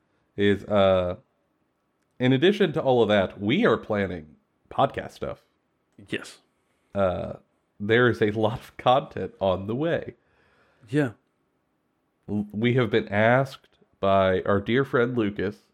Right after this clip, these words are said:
Speaker 1: if we would do faction breakdowns for every faction in the game.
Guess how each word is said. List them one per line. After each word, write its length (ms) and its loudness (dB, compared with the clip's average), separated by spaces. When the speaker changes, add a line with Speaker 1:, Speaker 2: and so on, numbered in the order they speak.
Speaker 1:
if 140 -2
we 240 -2
would 180 -2
do 480 -2
faction 500 0
breakdowns 600 0
for 200 -8
every 280 0
faction 460 0
in 100 -4
the 60 -4
game. 380 -2